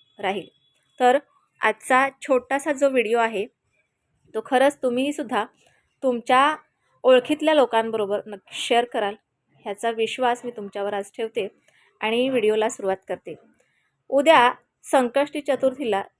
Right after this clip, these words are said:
सर्वात आपल्याला ब्रह्ममुहूर्तावर उठायचं आहे. ब्रह्ममुहूर्तावर जरी ही सेवा केली तरीही चालेल किंवा तुम्ही कामानिमित्त जर का सकाळीच बाहेर पडणार असाल आणि संध्याकाळी जर येणार असाल, तर प्रदोष काळात हा उपाय केला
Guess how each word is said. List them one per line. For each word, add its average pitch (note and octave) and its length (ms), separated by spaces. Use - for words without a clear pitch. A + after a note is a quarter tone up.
सर्वात B3+ 480
आपल्याला G#3+ 500
ब्रह्ममुहूर्तावर C4+ 1080
उठायचं A#3 460
आहे. G#3+ 180
ब्रह्ममुहूर्तावर C4 880
जरी C4 200
ही C4+ 140
सेवा A3+ 300
केली A3+ 280
तरीही B3 260
चालेल G#3+ 320
किंवा C4 320
तुम्ही C4+ 260
कामानिमित्त C4+ 640
जर A3+ 160
का A3 100
सकाळीच G#3 460
बाहेर G#3 200
पडणार G3+ 360
असाल A#3 280
आणि G#3 200
संध्याकाळी G#3+ 560
जर C4+ 80
येणार B3 260
असाल, A#3 280
तर A#3 40
प्रदोष C4 440
काळात A#3+ 320
हा B3 80
उपाय G#3 280
केला F#3+ 260